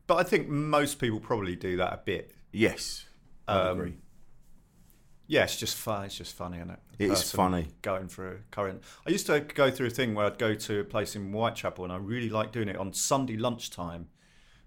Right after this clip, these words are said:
Speaker 1: It just feels like quite an incongruous thing to do, to go for a curry on a Sunday lunch.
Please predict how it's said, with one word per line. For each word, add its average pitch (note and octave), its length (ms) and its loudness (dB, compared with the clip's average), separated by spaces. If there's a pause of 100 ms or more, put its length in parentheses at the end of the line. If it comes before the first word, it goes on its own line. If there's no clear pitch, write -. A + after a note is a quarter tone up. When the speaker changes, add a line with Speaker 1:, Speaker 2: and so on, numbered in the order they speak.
(140)
Speaker 1:
It G#2+ 60 -12
just - 360 -8
feels A#2 320 -2
like G2 140 -6
quite F#2 260 -4
an G2 80 -8
incongruous F#2+ 540 -6
thing F#2+ 180 -6
to G#2+ 80 -8
do, G2+ 140 -4
to - 80 -10
go G#2 100 0
for G2 140 -2
a - 20 -6
curry G2 460 0
on F#2 120 -4
a F2 120 -8 (180)
Sunday G#2 360 2
lunch. F#2 460 -4